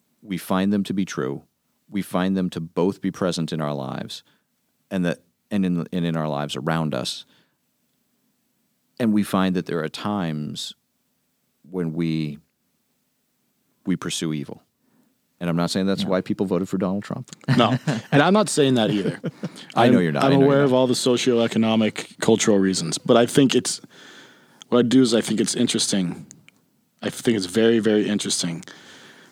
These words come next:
Speaker 3: that people who've had such a, like, there's no neutral ground there, right? And I kinda picked him for that reason. Like, I don't, I've very met,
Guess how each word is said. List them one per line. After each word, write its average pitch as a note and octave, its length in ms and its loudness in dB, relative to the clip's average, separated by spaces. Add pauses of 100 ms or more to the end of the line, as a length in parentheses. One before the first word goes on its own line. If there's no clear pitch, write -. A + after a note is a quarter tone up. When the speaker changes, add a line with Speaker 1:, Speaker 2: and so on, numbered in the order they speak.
(120)
Speaker 3:
that G#2 120 -2
people A2 240 2
who've G2+ 160 -4
had G#2 240 0
such - 240 0
a, G#2+ 140 -2 (800)
like, A2+ 160 -6
there's C3 180 6
no A#2+ 140 4
neutral A#2 320 4
ground G2 340 2
there, F#2 160 -4 (800)
right? G2 220 -8
And - 80 -6
I G2+ 40 -6
kinda A2 200 2
picked - 260 -4
him F#2+ 100 0
for F#2 120 -2
that F#2 160 -2
reason. F2+ 560 -8
Like, F#2 160 -6
I G2+ 80 0
don't, G#2+ 160 -2
I've G#2+ 140 -4
very A#2 200 4
met, A2+ 220 0